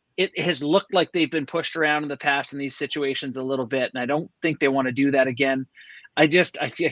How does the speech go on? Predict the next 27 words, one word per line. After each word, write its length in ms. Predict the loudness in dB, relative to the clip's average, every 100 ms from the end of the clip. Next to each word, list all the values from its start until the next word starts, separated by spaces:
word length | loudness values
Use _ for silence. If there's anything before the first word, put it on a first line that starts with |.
| 2
feel 200 | 6 8
like 180 | 8 4
two, 200 | -2 -6 -8 -8
two 180 | -2 0
sides 380 | 2 4 2 0
are 160 | -4 -2
fairly 300 | 0 2 2
dug 300 | 2 2 0
in 140 | -2
on 200 | -2 -4
this. 360 | -8 -10 -14 -18 _ _ _ -8
You 80 |
know, 100 | -6
if 80 | -4
he 120 | -2
wants 200 | 0 -2
to 60 | -4
take 160 | -4 -2
a 40 |
one-year 380 | -2 -2 -2 -4
deal 280 | -2 0 0
at 80 | -2
Liljegren's 520 | -2 -2 -2 -4 -4
money, 280 | -4 -2 -2
maybe 260 | -2 -2
that's 260 | -2 -2 -4
different. 460 | -6 -2 -2 -4